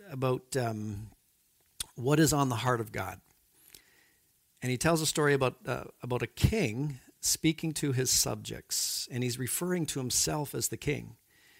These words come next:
And he says, like, "When you fed the poor, when you clothed the naked, when you visited people in prison, when you helped the sick,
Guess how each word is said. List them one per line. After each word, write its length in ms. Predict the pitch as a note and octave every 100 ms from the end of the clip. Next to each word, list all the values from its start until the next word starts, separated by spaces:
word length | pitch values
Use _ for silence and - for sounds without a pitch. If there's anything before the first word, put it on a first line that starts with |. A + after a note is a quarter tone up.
| _ -
And 100 | B2+
he 60 |
says, 260 | A#2+ C3+ C3
like, 180 | C3 -
"When 160 | C3
you 140 | D3+ F3+
fed 500 | - - E3 E3+ D#3+
the 80 |
poor, 460 | D3 - D#3+ C#3 A2
when 220 | A2 A#2+
you 220 | B2+ C#3
clothed 540 | C3 - C#3+ D3 D3+ D3
the 80 | B2+
naked, 380 | C3 C3+ A#2
when 160 | G#2+ A2+
you 120 | A#2+
visited 420 | A2 D3 D3+ C#3
people 300 | - C#3+ C3
in 100 | B2
prison, 360 | A2 C3+ B2 A2
when 140 | A2
you 100 | A2+
helped 400 | G#2+ D3+ D3+ -
the 80 | B2+
sick, 440 | - - D3 -